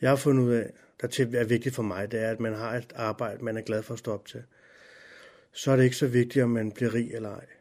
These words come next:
Det er vigtigt, at man har nogle gode historier, og man har nogle ting, der gør en glad, når man gang skal pensioneres.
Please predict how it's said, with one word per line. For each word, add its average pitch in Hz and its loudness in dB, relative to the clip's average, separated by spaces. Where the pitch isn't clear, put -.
Det 123 -2
er 113 -4
vigtigt, 127 4
at 117 -6
man 113 -2
har 113 -4
nogle 117 -2
gode 127 4
historier, 127 2
og 120 0
man 117 -2
har 117 -4
nogle 117 -4
ting, 131 -6
der 123 -8
gør 120 -2
en 113 -4
glad, 110 0
når 123 -2
man 107 -2
gang 117 -4
skal - -12
pensioneres. 117 -8